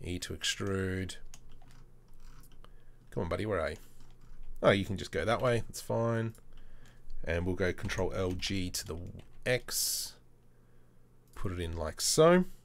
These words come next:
Let's, uh, shift D and duplicate that. Let's just rotate ninety, sorry,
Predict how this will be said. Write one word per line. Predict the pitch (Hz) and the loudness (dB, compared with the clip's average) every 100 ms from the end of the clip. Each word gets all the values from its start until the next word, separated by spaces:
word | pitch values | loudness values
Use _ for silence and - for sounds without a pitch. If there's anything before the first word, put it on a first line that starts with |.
| - - - - - - - - - - | -18 -18 -18 -18 -16 -14 -12 -12 -12 2
Let's, | 110 110 - - | 2 4 2 2
uh, | 113 101 92 | 4 4 4
shift | - 123 - 98 | 2 2 0 0
D | 107 107 107 104 - - | 4 4 4 0 -4 -6
and | 90 | -2
duplicate | 120 - - 98 87 | 0 0 2 0 2
that. | 98 95 - - - - - - - - | 2 0 -2 -10 -12 -14 -8 -2 0 2
Let's | - | 2
just | 101 - | 0 0
rotate | 101 98 104 107 95 - | 0 2 4 4 0 0
ninety, | 95 98 101 101 - 104 - - | -2 0 2 0 0 -2 -2 -6
sorry, | - | -8